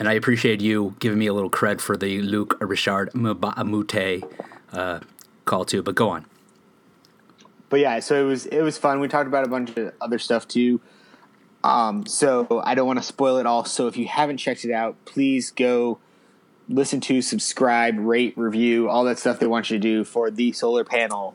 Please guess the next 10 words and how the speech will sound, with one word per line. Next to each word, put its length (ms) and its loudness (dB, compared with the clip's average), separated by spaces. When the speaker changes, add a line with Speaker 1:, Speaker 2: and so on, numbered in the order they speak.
Speaker 2:
There's 220 -6
bun-, 260 0
three 160 4
gr-, 220 2
good 200 2
guys 520 2
who 260 -2
know 320 0
a 80 -4
lot 420 0